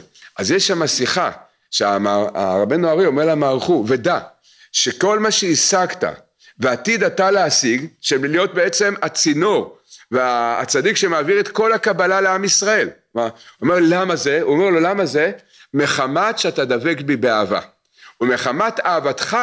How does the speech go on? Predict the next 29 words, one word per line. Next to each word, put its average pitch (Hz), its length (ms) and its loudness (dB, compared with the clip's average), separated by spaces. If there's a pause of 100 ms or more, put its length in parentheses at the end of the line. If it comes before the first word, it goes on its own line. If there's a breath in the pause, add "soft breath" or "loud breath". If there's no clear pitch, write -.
(320)
הנשמה 151 500 -2
שלי 226 240 -2
מגלה 202 380 0
לך 202 320 -2
בעצם 202 360 0
את 175 80 -6
כל 202 160 0
התורות 175 380 0
האלה, 110 180 0
את 107 80 -6
כל 180 160 0
ה-, 170 40 0 (400 loud breath)
את 139 80 0
כל 185 180 2
הסודות 156 440 0
האלה." 90 220 -2 (720 loud breath)
אז 190 120 -4
זה, 170 400 2 (160)
הנקודה 120 520 -2
השנייה 180 440 -2
זה 123 280 2 (380 loud breath)
ההתחברות 117 560 0
וההתקשרות 143 520 -2
עם 131 140 0
הצדיק. 95 400 -2 (480 loud breath)
אם 196 200 2
אדם, 151 440 0
כמו 151 120 -2
שאמרנו, 127 520 0